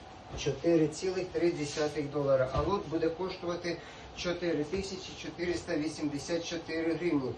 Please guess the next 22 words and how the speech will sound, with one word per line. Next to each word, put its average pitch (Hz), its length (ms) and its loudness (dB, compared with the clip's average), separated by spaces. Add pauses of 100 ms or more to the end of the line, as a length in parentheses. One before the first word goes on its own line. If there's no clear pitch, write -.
(280)
Це 175 220 0
суто 190 520 -2 (280)
комбінезончики 175 1200 6
робочі, 147 760 2
на 170 180 4
лямочках, 160 560 4 (100)
без 139 280 6
лямках, 170 420 6 (480)
з 131 140 -6
довгим 170 420 6
рукавом, 170 480 6
з - 80 -8
коротким 165 600 2
рукавом, 165 520 2 (420)
всіх 170 400 0
розмірів. 131 560 2 (600)
Можуть 147 360 4
зустрічатися 147 760 -2 (120)
підліткові, 202 880 10 (1900)
але 151 260 6 (500)
дітей 175 340 4
також 170 400 4